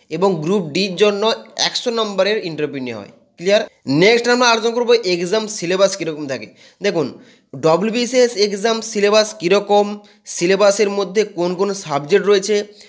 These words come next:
এই সিলেবাসের মধ্যে কোন পার্টে কত নাম্বারে কোশ্চেন থাকে, কি কি বই পড়তে হবে, কিভাবে সিলেবাস শুরু করবেন, সমস্ত তথ্য ভালোভাবে ডিটেলসে আমরা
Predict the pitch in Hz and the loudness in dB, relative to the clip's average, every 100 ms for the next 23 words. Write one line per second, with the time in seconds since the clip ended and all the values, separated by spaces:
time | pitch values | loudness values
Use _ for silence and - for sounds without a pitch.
0 | _ _ _ _ _ - 180 202 - 180 | _ _ _ _ _ -2 0 0 0 2
1 | 202 208 220 214 208 180 226 208 - 185 | 4 4 4 2 -2 0 2 0 -2 -4
2 | 196 - 190 175 208 190 - 151 151 208 | -4 -2 0 0 0 -4 -2 -4 -2 0
3 | 208 208 208 214 214 202 202 214 202 208 | 2 0 0 0 0 -4 -4 -6 -6 -6
4 | 208 196 - - _ - 214 208 240 160 | -8 -8 -14 -20 _ -8 -6 0 0 2
5 | 147 180 202 208 208 214 202 190 202 202 | 2 2 4 2 2 2 2 2 0 -4
6 | 214 226 247 233 233 - 175 190 208 - | -4 -2 2 2 2 -2 0 2 0 -2
7 | 170 190 214 208 139 117 - - _ - | -6 -2 2 2 2 -4 -8 -20 _ -10
8 | - 190 220 226 - 233 226 190 185 - | -4 -2 0 -2 0 0 2 0 0 2
9 | 226 190 123 - 185 240 233 208 208 160 | 2 2 -2 -2 4 6 6 4 2 0
10 | 135 180 208 254 226 143 113 - _ - | -6 -8 -4 -4 -4 -6 -8 -12 _ -10
11 | 147 180 | -4 2